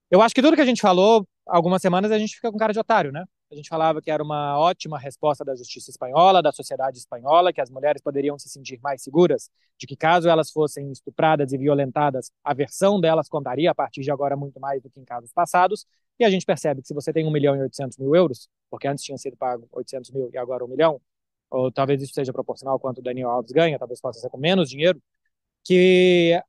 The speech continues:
você pode ser julgado a nove ou doze anos e pegar um ano e dois meses, né? Assim, eu acho que um ano e dois meses é bastante ruim, acho que deve ser horrível ficar quatorze meses dentro de uma cela, mas pra quem enfrentava doze anos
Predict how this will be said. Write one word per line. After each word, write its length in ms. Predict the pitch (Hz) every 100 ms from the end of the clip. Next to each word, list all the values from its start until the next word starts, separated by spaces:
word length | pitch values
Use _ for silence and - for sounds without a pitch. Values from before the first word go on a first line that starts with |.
| _ -
você 200 | 165 185
pode 360 | 185 175 175 151
ser 280 | - 160 135
julgado 480 | 175 151 143 131
a 80 | 143
nove 600 | 151 170 185 147 147 143
ou 120 | 147
doze 340 | 151 160 160 170
anos 420 | 170 190 226 - _ _ _
e 80 | 190
pegar 220 | 196 170
um 40 | 165
ano 80 | 160
e 60 |
dois 140 | 170 170
meses, 360 | 185 123 _ _ _ _ _ -
né? 100 | 180 - _
Assim, 220 | - -
eu 80 | 120
acho 140 | 117 -
que 40 |
um 80 | 143
ano 80 | 143
e 40 |
dois 140 | 143
meses 220 | 127 131 123
é 60 |
bastante 340 | 123 - 160 175
ruim, 320 | 147 139 208
acho 180 | 123 -
que 80 |
deve 140 | 120 117
ser 80 | 135
horrível 380 | - 160 165
ficar 160 | 113 160
quatorze 400 | 123 139 135 127
meses 240 | 131 123
dentro 260 | 123 127 123
de 80 | 127
uma 100 | 135
cela, 380 | - 151 180 196 _ _ _ _ _ _ -
mas 720 | 135 135 135 135 131 127 117
pra 160 | - 131
quem 140 | 139
enfrentava 400 | 135 131 131 123
doze 280 | 123 131 117
anos 360 | 135 170 -